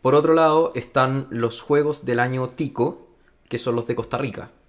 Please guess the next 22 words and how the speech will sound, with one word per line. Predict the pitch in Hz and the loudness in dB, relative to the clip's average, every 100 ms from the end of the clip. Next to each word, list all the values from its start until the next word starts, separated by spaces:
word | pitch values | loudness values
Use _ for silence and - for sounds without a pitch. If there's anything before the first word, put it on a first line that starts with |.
| _ - | _ -4
que | 135 143 | 0 0
funcionan | 151 139 147 143 139 139 | 0 -4 0 0 0 0
básicamente | 135 139 135 135 135 143 | -2 -4 -2 -4 0 0
igual. | 139 95 - - _ | 2 0 -4 -18 _
Sin | - 113 | -8 -6
embargo, | 110 120 131 | 0 2 2
no | 131 | 0
sé | 123 117 | -4 -2
cuánto | 120 120 123 | -2 -2 -4
peso | - 135 147 | -2 -4 -4
tendrán | 139 131 135 139 | -6 -4 -4 -4
tampoco | 135 131 147 139 139 139 139 143 - | -6 -4 -4 -2 -2 -2 -4 -8 -14
de | 113 | -6
esos, | 123 131 | -6 -4
ni | 127 117 | -6 -6
siquiera | 113 117 120 123 127 135 | -4 0 0 0 -2 -6
he | - 123 | -4 -4
visto | 123 - - | -4 -8 -6
el | 120 | -4
logo. | 104 95 98 - _ _ _ _ _ _ | -2 -6 -8 -16 _ _ _ _ _ _
Y | 139 147 156 156 - _ | 0 2 0 -6 -20 _
empezaron | 113 110 110 - 127 135 139 147 151 | -8 -6 -6 -2 -2 0 -2 -6 -10